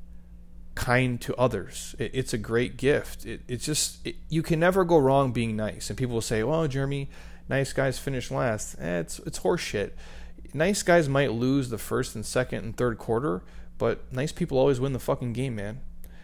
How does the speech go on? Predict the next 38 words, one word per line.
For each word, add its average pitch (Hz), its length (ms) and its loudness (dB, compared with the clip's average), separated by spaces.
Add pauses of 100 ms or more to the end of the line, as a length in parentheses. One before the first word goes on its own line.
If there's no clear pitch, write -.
(180)
Like, 113 160 0
nice 127 240 0
people 165 280 0
might 127 240 2
lose 131 400 2
the 110 100 -6
first 123 300 -2
three 117 160 -4
quarters 131 420 2
and 113 80 -4
they 113 40 0
might 113 120 -2
be 113 100 -6
trailing, 131 440 0
you 107 120 -2
know, 107 180 -4 (460)
eighty-eight, 123 680 2 (160)
you 123 60 -4
know, 113 140 -2
to - 180 -4
eighty-six, 127 600 0
but - 100 -6
in 127 60 0
that 135 140 0
fourth 160 280 0
quarter, 135 440 0 (400)
nice 113 160 -2
people 131 240 0
always 139 200 4
fucking 135 320 0
win, 135 360 -6
and 110 100 -4
they 110 60 0
end 123 100 2
up 131 100 0
winning 139 180 0
the 139 80 0
game, 117 380 -4